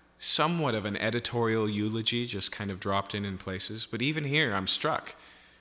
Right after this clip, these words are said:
because Moses' part in this final fu-, funeral is also a eulogy. But he speaks good over the people of Israel. So the man of God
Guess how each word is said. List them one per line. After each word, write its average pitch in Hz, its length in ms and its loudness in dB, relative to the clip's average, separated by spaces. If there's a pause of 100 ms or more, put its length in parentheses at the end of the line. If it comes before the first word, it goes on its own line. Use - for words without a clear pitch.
(100)
because 95 300 -2
Moses' 135 640 2
part 151 320 0
in 135 80 -4
this 127 160 -2
final 139 280 -2
fu-, 135 520 -4
funeral 143 400 0
is 113 120 0
also 117 300 2
a 90 40 -2
eulogy. 78 540 -6 (1000)
But 95 100 -8
he 92 60 -4
speaks - 380 2
good 107 220 0
over 90 200 -2
the 80 80 -10
people 90 320 -10
of 82 100 -8
Israel. 71 360 -8 (840)
So 104 160 0
the 95 100 -2
man 110 240 4
of 110 120 0
God 98 340 4